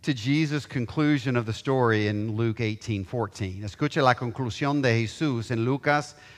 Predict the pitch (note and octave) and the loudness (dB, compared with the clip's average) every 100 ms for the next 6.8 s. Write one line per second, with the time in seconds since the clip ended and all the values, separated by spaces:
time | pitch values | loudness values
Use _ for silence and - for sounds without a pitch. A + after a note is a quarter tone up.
0 | - C3 A#2+ - A2+ A2 B2 A2+ A2+ C#3+ | -6 0 0 0 0 0 -4 -6 -4 0
1 | C3+ B2 - A2 - G#2 _ _ _ _ | 0 0 -4 -10 -12 -18 _ _ _ _
2 | _ _ _ _ _ _ _ _ _ _ | _ _ _ _ _ _ _ _ _ _
3 | _ _ - A#2+ D3+ A#2 - D#3 B2+ G#2+ | _ _ -2 4 6 4 4 6 6 2
4 | G#2+ G2+ B2+ D3 C#3+ C#3+ C3+ F#2+ F#2+ A#2 | 0 2 2 2 2 4 4 2 -4 -8
5 | A#2 - G#2 G#2 A#2 A#2 A#2+ C#3 - C#3 | -12 0 0 2 0 2 2 0 -2 -2
6 | B2 - G#2+ F2+ F2+ - D2 F#2 | -4 -4 -4 -4 -6 -12 -14 -16